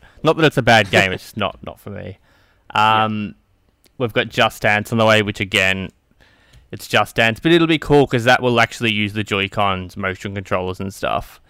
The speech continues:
Speaker 1: So I'll be interested
Speaker 2: Mm.
Speaker 1: to see how that works in tabletop mode and whether it's playable.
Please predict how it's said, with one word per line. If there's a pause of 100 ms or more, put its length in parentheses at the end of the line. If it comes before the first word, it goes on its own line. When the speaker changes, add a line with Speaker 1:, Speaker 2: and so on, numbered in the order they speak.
(260)
Speaker 1:
So
I'll
be
interested
Speaker 2:
Mm.
Speaker 1:
to
see
how
that
works
in
tabletop
mode
and
whether
it's
playable.